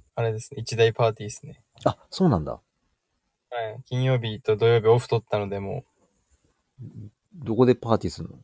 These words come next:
Speaker 1: まずは家で、
Speaker 2: おうおう。
Speaker 1: みんなでパーティー。
Speaker 2: ほうほうほう。
Speaker 1: 夜、シティが、シティってか、えっと、ショッピングセンターがあるんですけど、
Speaker 2: うん、うん、うん。
Speaker 1: そこのいつも入り口で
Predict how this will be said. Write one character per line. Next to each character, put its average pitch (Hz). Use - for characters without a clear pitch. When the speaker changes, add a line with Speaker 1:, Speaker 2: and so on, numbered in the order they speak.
Speaker 1:
ま 139
ず 123
は 104
家 110
で、 90
Speaker 2:
お 123
う -
お -
う。 -
Speaker 1:
み 101
ん 85
な 87
で 90
パ 95
ー 95
テ -
ィ -
ー。 -
Speaker 2:
ほ 117
う 107
ほ 87
う 107
ほ 80
う。 82
Speaker 1:
夜、 -
シ -
テ 156
ィ -
が、 139
シ -
テ 143
ィ 143
っ -
て 131
か、 -
え -
っ -
と、 -
シ -
ョ 120
ッ -
ピ 156
ン -
グ 160
セ 165
ン 147
タ 123
ー 107
が 104
あ -
る 95
ん 92
で -
す -
け -
ど、 -
Speaker 2:
う -
ん、 175
う -
ん、 123
う -
ん。 -
Speaker 1:
そ 101
こ 101
の 123
い 123
つ -
も 160
入 123
り 113
口 -
で 107